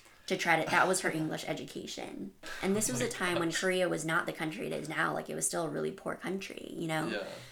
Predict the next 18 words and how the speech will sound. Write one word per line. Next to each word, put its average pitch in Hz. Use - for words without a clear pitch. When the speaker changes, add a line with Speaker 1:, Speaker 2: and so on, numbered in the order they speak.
Speaker 1:
So 185
she, 208
like, 180
they 202
moved 220
here 156
without 170
their 190
family. 160
They 165
were 170
the 180
first 175
of 165
their 170
families 160
to -
move 156